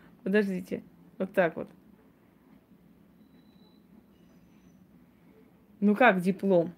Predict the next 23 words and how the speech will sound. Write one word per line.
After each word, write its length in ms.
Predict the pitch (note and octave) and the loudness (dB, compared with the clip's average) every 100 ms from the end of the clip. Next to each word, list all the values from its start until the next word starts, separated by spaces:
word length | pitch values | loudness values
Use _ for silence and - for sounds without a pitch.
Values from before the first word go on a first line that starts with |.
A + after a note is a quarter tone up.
| _ _ - - _ _ - - - - - _ | _ _ -20 -20 _ _ -20 -20 -20 -20 -20 _
Не 160 | G3+ A#3+ | 2 4
знаю, 600 | G3 F3+ G#3+ C4 G#3+ F#3 - | 4 6 6 6 4 0 -2
кому 280 | A3 G#3+ G#3 | 4 6 6
диплом 440 | F3+ G3 G3+ F#3 | 4 2 4 4
нужен. 420 | F3+ F#3 D#3+ E3 F#3 _ - | 4 0 -2 -6 -6 _ -6
Диплом 320 | B3 E4 F4+ | 0 4 6
нужен 280 | D4 C#4+ C4+ | 6 6 4
пустышкам, 580 | - A#3+ - C#4 - F3+ | 2 -4 0 0 0 -4
чтобы 260 | - F#3+ G#3 | -2 0 2
махать 320 | A3 C#4 B3 | 4 4 2
дипломом 400 | G#3+ G#3+ G3+ F3 | 0 0 0 -2
и 40 | |
сказать: 340 | - F#3+ F3+ E3+ - - - - - | -4 -4 -4 -6 -14 -20 -20 -14 4
"Я 140 | A3+ | 6
дипломированный 880 | G#3+ A#3 B3+ B3+ C4+ C4 C4 B3+ B3+ | 6 6 6 10 10 8 6 6 8
маг, 600 | A3+ C4 B3 F#3+ - - _ _ _ - | 8 8 8 4 -2 -16 _ _ _ -2
чародей". 680 | - A#3 B3+ G3+ B3+ A3 | 4 6 6 4 4 2
Вот 220 | - G#3 - | 0 -4 -4
к-, 140 | - - | -14 -4
вот 280 | A3+ B3+ - | -2 -2 -6
что 280 | - B3+ | -6 2
это 260 | A3 E3 D#3+ | 4 2 -2
вообще? 440 | D#3+ D#3+ - D#3+ | -4 -4 -8 -8